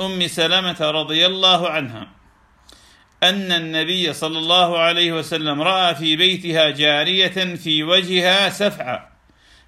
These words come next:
فقال: 'استرق لها فإن بها النظرة.'"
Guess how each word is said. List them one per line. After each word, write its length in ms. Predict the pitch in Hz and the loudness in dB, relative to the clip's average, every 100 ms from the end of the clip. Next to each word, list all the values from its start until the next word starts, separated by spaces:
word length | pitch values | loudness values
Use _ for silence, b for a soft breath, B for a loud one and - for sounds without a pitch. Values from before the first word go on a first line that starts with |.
| b | b
فقال: 360 | 147 208 220 190 | -4 2 4 2
'استرق 440 | 185 202 190 190 | 0 0 0 0
لها 600 | 170 165 156 147 143 - | 2 2 2 0 -2 -6
فإن 640 | - 165 180 175 160 147 | -6 -2 -2 -4 -4 -4
بها 520 | 147 170 175 190 196 - - 175 | -2 0 2 2 0 -6 -4 -4
النظرة.'" 720 | 165 156 165 147 151 143 | -2 -2 -2 0 -2 -2